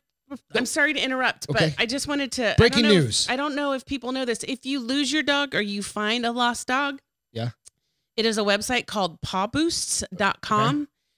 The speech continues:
Speaker 1: You can list if your dog is lost, and you can list if you've found or seen dogs.
Speaker 2: Paw Boost.
Speaker 1: Pawboosts dot com.
Speaker 2: Paw Boost dot com.
Speaker 1: Yeah.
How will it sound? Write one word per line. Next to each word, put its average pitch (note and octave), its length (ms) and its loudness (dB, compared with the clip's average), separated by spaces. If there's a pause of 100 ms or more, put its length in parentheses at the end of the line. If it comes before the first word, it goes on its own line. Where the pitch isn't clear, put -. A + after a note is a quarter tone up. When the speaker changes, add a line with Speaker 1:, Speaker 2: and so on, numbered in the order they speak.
(140)
Speaker 1:
You A3+ 180 0
can G#3 280 0
list G#3 360 0
if D4 140 -4
your D4 100 2
dog C#4+ 240 2
is D4 120 -2
lost, C#4+ 260 -2
and G3 80 -4
you D#3 60 -6
can E3+ 260 -4
list G3 240 -2
if E3+ 160 -8
you've D#3 160 -8
found F3+ 400 0
or C#3+ 80 -4
seen F3 400 -2
dogs. - 500 -10
Speaker 2:
Paw D3 220 2
Boost. G2+ 360 -8
Speaker 1:
Pawboosts F#3+ 440 -2
dot - 220 -4
com. - 240 -12
Speaker 2:
Paw B2 240 -4
Boost C3+ 340 0
dot A2+ 240 -6
com. G2 200 -2
Speaker 1:
Yeah. - 100 -2